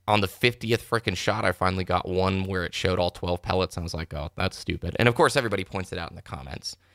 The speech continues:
And we used to give damage stats back then. Nobody does that now because of, like, level scaling and stuff. Like, but back then, you'd be like, "All right, against a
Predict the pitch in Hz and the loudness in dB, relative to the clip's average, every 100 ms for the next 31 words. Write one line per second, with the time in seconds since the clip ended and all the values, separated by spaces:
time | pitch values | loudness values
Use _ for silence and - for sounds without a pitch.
0 | _ _ - 113 113 147 151 - 135 104 | _ _ 0 2 2 2 0 2 2 2
1 | 95 95 98 104 - 107 - - 110 - | 0 0 -2 -4 -2 -2 -2 0 0 2
2 | 113 117 107 104 95 87 90 101 78 85 | 0 0 2 0 0 0 0 0 -2 0
3 | 87 92 90 90 - 85 - 80 82 - | 0 -2 -4 -8 -6 -6 -4 -4 -4 -4
4 | 82 85 87 90 - 87 87 - - - | -2 -2 -2 -4 -4 -4 -4 -4 -8 -8
5 | _ _ _ _ _ - 92 110 113 127 | _ _ _ _ _ -4 4 4 4 2
6 | 107 104 101 - 123 143 113 92 117 120 | 4 2 2 2 2 2 2 0 0 0
7 | - 107 90 85 | 0 2 2 -2